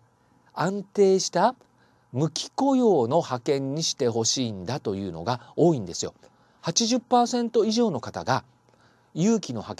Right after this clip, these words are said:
遣から無期、え、というのは派遣元の無期雇用で、はい、働きたいと、安定して働きたいというふうに言っているわけです。これは大きな勢力なんですね。つまり、派遣元事業主で、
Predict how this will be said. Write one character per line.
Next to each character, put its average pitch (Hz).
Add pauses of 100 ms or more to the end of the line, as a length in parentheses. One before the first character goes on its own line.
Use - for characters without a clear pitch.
遣 98
か 92
ら 139 (360)
無 131
期、 - (200)
え、 160 (380)
と 240
い 240
う -
の 233
は 113
派 127
遣 151
元 151
の 240 (180)
無 120
期 -
雇 131
用 95
で、 160 (360)
は 123
い、 95 (140)
働 127
き -
た 98
い 87
と、 - (140)
安 147
定 127
し 123
て 127
働 95
き -
た 87
い 87
と - (160)
い 139
う 135
ふ 127
う 117
に 175 (160)
言 117
っ 117
て -
い 113
る 107
わ 101
け 95
で 87
す。 - (220)
こ 196
れ 220
は 240 (160)
大 247
き -
な 190
勢 165
力 98
な 82
ん 78
で 65
す -
ね。 196 (460)
つ -
ま 190
り、 131 (720)
派 156
遣 247
元 233
事 180
業 214
主 98
で、 123